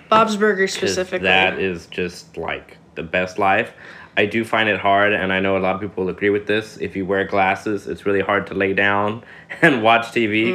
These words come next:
Speaker 2: 'cause
Speaker 1: Mm.
Speaker 2: your glasses get in the way. So that's kind of a bummer, but, uh, <laughs> I
Speaker 1: Yeah.
Speaker 2: still love, uh, watching T V a lot. Got plenty of time to practice, even though, alas,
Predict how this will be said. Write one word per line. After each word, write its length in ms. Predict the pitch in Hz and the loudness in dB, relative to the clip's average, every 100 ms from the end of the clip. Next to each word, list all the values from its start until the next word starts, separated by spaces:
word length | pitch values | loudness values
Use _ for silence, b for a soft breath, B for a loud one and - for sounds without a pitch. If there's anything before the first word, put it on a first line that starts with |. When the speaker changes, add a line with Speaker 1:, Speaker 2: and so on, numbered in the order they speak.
| 185 | 0
Speaker 2:
'cause 80 | 95 | -2
Speaker 1:
Mm. 40 | |
Speaker 2:
your 100 | 95 | 0
glasses 340 | 98 95 104 | 2 2 0
get 120 | 104 104 | -2 -4
in 40 | |
the 60 | 107 | -2
way. 280 | 107 110 110 B B B - | 0 0 -2 B B B -4
So 120 | 117 | 2
that's 220 | 113 95 | 4 2
kind 220 | - 113 101 | 2 0 0
of 80 | |
a 80 | 90 85 - | 0 -4 0
bummer, 400 | 104 95 104 131 | 0 2 2 0
but, 320 | 110 104 - | 2 0 2
uh, 440 | 98 95 95 110 104 - | 2 2 2 -2 -2 -6
<laughs> 100 | - | -2
I 120 | 98 | 0
Speaker 1:
Yeah. 160 | 95 | 2
Speaker 2:
still 220 | 104 95 92 | 0 0 0
love, 680 | 90 95 95 95 92 - - - - | 0 2 2 2 -4 -12 -20 -10 -2
uh, 320 | 95 90 87 | 0 0 0
watching 380 | 95 87 85 90 | -2 -2 -8 -10
T 160 | - | -10
V 200 | 87 92 | -6 -2
a 80 | 95 | 0
lot. 460 | 92 95 95 92 - B B B B - - | 2 2 2 0 -6 B B B B -18 -2
Got 200 | 92 - | -2 0
plenty 240 | 110 110 | 0 0
of 80 | 104 | 0
time 180 | 113 101 | 0 -2
to 40 | |
practice, 680 | 95 110 107 - 110 110 - - | 0 2 2 2 -2 -2 -6 -6
even 200 | 92 95 | -4 -2
though, 80 | 90 | 0
alas, 580 | 90 92 92 95 - | 0 2 2 2 -2